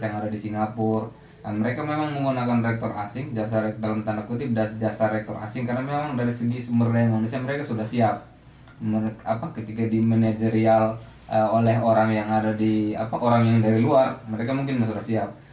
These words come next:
Nah, bagaimana dengan kita? Ini juga menjadi satu persoalan akhirnya. Karena di satu sisi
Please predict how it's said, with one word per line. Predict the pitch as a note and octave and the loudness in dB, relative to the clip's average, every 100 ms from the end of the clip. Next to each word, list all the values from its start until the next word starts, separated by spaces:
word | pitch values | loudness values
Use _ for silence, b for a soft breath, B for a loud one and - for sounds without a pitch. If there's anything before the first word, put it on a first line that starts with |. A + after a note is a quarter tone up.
| B | B
Nah, | B2+ A#2+ A2+ | -2 -2 0
bagaimana | A#2 A#2+ D3+ E3 | 2 4 4 4
dengan | D#3+ D3+ C3 | 4 2 0
kita? | A#2+ G#2+ A2 C#3+ - B B B A#2 | -2 2 4 2 0 B B B 2
Ini | A#2+ | 4
juga | A#2+ D#3+ F3 | 6 6 6
menjadi | C#3 B2+ | 6 4
satu | A#2+ A2+ | 4 2
persoalan | A2 A2+ B2 C3+ C#3+ B2 | 0 0 4 6 6 4
akhirnya. | A2+ - A#2 G#2 G2+ - B B B - | 2 0 0 -2 -6 -10 B B B -10
Karena | A2 G2+ B2 D3+ D3 | -6 -2 2 4 4
di | A#2 | 2
satu | A2+ A2 | 2 0
sisi | A2 A#2 A#2 D#3 - | 0 -2 2 2 2